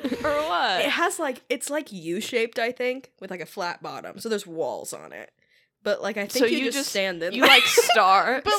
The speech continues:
Speaker 3: like,
Speaker 1: starfish
Speaker 3: <laughs> I
Speaker 1: out.
Speaker 3: don't
Speaker 2: Wait.
Speaker 3: know. That could make sense 'cause then you'd be, like, sturdy, you know? Like, you'd have balance.
Speaker 1: But you're still, you're not, though, because the water
Speaker 3: Yeah,
Speaker 1: is
Speaker 3: I don't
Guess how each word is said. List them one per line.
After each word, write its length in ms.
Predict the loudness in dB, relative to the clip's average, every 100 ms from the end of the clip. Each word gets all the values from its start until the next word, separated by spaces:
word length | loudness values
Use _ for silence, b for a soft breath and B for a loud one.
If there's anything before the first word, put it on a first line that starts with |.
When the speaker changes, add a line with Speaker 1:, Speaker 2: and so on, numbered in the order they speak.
| 8
Speaker 3:
like, 280 | 8 8 4
Speaker 1:
starfish 240 | 2 6
Speaker 3:
<laughs> 0 |
I 560 | 6 10 8 10 8 8
Speaker 1:
out. 80 | 8
Speaker 3:
don't 220 | 4 6
Speaker 2:
Wait. 400 | 8 10 10 8
Speaker 3:
know. 60 | 6
That 180 | 4 4
could 120 | -2
make 140 | -8
sense 180 | -10 -10
'cause 160 | -8 -4
then 160 | -4
you'd 100 | -4
be, 120 | -4 -4
like, 160 | -4
sturdy, 540 | -6 -6 -6 -6 -6 -8
you 140 | -8
know? 220 | -6 -4
Like, 220 | -4 -4
you'd 100 | -2
have 180 | -2 -2
balance. 380 | -4 -6 -6 0
Speaker 1:
But 140 | 2 4
you're 140 | 2
still, 360 | 0 2 4 2 -4
you're 240 | -2 0
not, 340 | 2 0 0 0
though, 220 | 0 0
because 480 | -2 -2 -4 -6 -12 _
the 80 | 0
water 580 | 2 2 4 2 0 -4
Speaker 3:
Yeah, 320 | -4 0 2 0
Speaker 1:
is 120 | -2
Speaker 3:
I 140 | -4
don't 380 | -4 -8 -10 -12